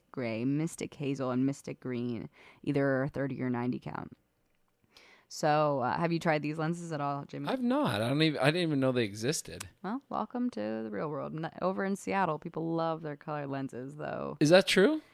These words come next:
Speaker 1: I mean, luckily it doesn't come out that often, and I just, like,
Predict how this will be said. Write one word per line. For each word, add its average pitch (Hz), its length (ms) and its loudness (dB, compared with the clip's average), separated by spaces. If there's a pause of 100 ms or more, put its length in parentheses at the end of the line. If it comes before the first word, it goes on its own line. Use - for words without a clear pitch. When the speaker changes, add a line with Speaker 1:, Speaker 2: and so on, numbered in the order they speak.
(240)
Speaker 1:
I 294 160 4
mean, 294 560 4
luckily 240 300 4
it 269 40 2
doesn't 269 200 2
come 220 100 4
out 185 200 4
that 160 120 4
often, 165 480 0
and 147 240 -2
I 143 160 0
just, - 500 -10
like, 135 220 -4